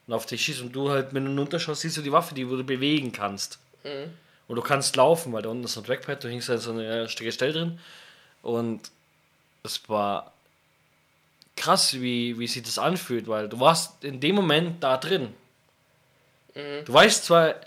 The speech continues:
Speaker 1: eigentlich weiß dein Kopf, es ist nicht echt, aber es hat sich echt angefühlt, weil du siehst es ja so.
Speaker 2: Ja, das ist wahrscheinlich so mit Adrenalin
Speaker 1: Und ich
Speaker 2: Panik
Speaker 1: schätze
Speaker 2: und
Speaker 1: mal,
Speaker 2: sowas
Speaker 1: ich
Speaker 2: auch.
Speaker 1: schätze mal,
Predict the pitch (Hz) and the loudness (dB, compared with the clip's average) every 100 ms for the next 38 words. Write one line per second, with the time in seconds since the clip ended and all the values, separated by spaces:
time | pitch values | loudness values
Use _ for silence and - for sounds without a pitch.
0 | - _ _ 127 202 233 170 160 196 - | -20 _ _ -2 0 0 4 4 6 4
1 | 165 147 160 170 - - _ _ _ - | 2 2 2 2 -4 -20 _ _ _ -14
2 | 127 165 147 131 - 214 208 - 123 123 | -6 -4 -4 -4 4 4 4 0 0 2
3 | 123 120 - 131 - 127 156 180 156 113 | 0 -2 -8 -8 -6 -4 -2 -2 -2 -6
4 | 104 101 101 175 - 131 110 101 98 95 | -10 -6 -4 0 0 -2 -4 -6 -6 -8
5 | 92 _ _ - 117 135 143 156 151 143 | -12 _ _ -20 -10 -2 0 0 -2 -8
6 | 143 160 151 151 143 - 135 - 143 143 | -8 -6 -6 -6 -8 -6 -6 -8 -8 -8
7 | 160 151 147 135 151 160 160 151 139 143 | 0 2 4 6 6 8 8 8 10 10
8 | 143 143 139 143 139 143 127 127 127 127 | 10 8 6 6 4 2 4 6 6 6
9 | 123 | 2